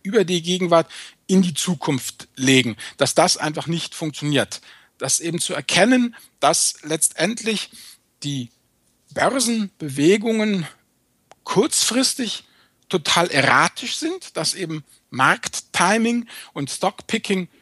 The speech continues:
nicht funktionieren, dass man eben aber langfristig, das mussten wir ja erstmal klar machen, weil das Bild von der Börse, was uns ja vermittelt wird übers Fernsehen und, und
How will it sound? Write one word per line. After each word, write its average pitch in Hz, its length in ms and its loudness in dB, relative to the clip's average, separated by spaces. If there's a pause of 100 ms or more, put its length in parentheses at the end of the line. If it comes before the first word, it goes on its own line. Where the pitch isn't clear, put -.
(200)
nicht 170 220 -2
funktionieren, 170 760 2 (380)
dass 165 200 2
man 180 140 -2
eben 175 180 0
aber 143 260 0 (300)
langfristig, 202 1200 0 (220)
das - 100 -18
mussten 190 260 -6
wir 165 80 -2
ja 123 140 2
erstmal 202 280 0
klar 160 260 4
machen, 151 260 0
weil 143 120 2
das 139 260 -2
Bild 202 260 0
von 156 200 -10
der 143 100 -4
Börse, 170 560 2 (460)
was 151 180 0
uns 165 120 -2
ja 170 80 0
vermittelt 190 500 0
wird 214 200 2
übers 143 340 -2
Fernsehen 214 580 2 (300)
und, 151 200 -6
und 135 280 -8